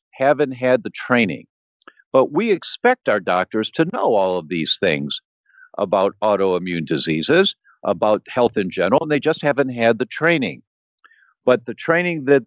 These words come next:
they did receive told them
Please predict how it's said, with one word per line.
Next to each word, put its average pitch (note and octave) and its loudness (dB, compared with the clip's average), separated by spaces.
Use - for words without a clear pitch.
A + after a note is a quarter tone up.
they B2+ 4
did A3 2
receive E2 -2
told G#3+ 2
them G2 -2